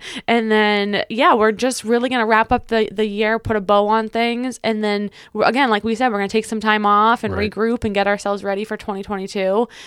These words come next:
Speaker 1: Um, but mostly, we just really wanna take some time to thank you guys, enjoy some, some last laughs here for twenty twenty-one,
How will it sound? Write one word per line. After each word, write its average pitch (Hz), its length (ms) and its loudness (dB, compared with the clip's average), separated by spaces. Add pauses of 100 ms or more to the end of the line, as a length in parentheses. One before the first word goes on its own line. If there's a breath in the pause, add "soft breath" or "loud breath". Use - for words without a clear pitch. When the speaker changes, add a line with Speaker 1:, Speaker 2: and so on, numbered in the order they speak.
(140 loud breath)
Speaker 1:
Um, 214 360 0
but 208 160 4
mostly, 269 340 0
we 240 80 0
just 226 160 -2
really 240 160 0
wanna 226 160 0
take 226 160 -2
some 220 140 -6
time 208 180 -2
to 202 60 -6
thank 220 240 -4
you 226 80 -8
guys, 214 460 4 (220 loud breath)
enjoy 208 300 2
some, 208 320 -6
some 208 180 -6
last 202 300 0
laughs 202 300 0
here 202 220 0
for 190 340 -4
twenty - 260 -6
twenty-one, 190 640 -6